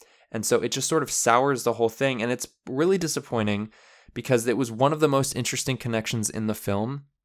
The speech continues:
because it's literally the only other living connection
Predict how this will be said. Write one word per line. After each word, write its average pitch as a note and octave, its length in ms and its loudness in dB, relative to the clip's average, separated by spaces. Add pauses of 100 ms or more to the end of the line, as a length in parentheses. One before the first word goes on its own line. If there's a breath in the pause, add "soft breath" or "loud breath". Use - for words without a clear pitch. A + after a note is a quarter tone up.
(140)
because A#2 420 0
it's A#2 220 -4
literally C3+ 520 4
the B2 180 -4
only B2 340 0
other A2+ 280 2
living A2+ 320 2
connection G2+ 720 -2